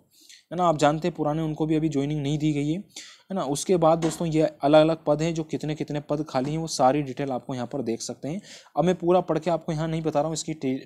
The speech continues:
Telegram चैनल है हमारा, डिस्क्रिप्शन में लिंक मिल जाएगा, या आप सर्च कीजिएगा एमसीसी क्लासेज ब्यावरा, है ना, Telegram चैनल का नाम है, तो वहाँ पर दोस्तों इस पीडीएफ़ को भी आप प्राप्त यहाँ पर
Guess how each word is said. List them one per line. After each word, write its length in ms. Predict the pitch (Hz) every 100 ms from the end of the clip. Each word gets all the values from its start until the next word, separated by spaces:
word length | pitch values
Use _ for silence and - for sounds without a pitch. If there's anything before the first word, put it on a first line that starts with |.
| 139
Telegram 340 | 135 147 156
चैनल 240 | 156 151
है 60 | 156
हमारा, 200 | 151 160
डिस्क्रिप्शन 400 | 151 - 135 147
में 80 | 131
लिंक 220 | 131 139
मिल 140 | 147
जाएगा, 320 | 147 143 160 202 - - -
या 160 | 147 151
आप 80 | 156
सर्च 280 | 175 175
कीजिएगा 420 | - 170 156 180 - 143
एमसीसी 420 | 151 151 165 180
क्लासेज 420 | 160 139 - 151
ब्यावरा, 400 | 131 127 131 151 - _ - -
है 60 | 175
ना, 160 | 160
Telegram 400 | 143 139 143 151
चैनल 180 | 151 147
का 120 | 147
नाम 240 | 135 127 143
है, 60 |
तो 100 | 147
वहाँ 140 | 139 127
पर 160 | 147
दोस्तों 220 | 135 -
इस 60 | 143
पीडीएफ़ 360 | - 123 131 -
को 140 | 131
भी 80 | 127
आप 160 | 131
प्राप्त 280 | - 117 -
यहाँ 160 | 127 117
पर 200 | 190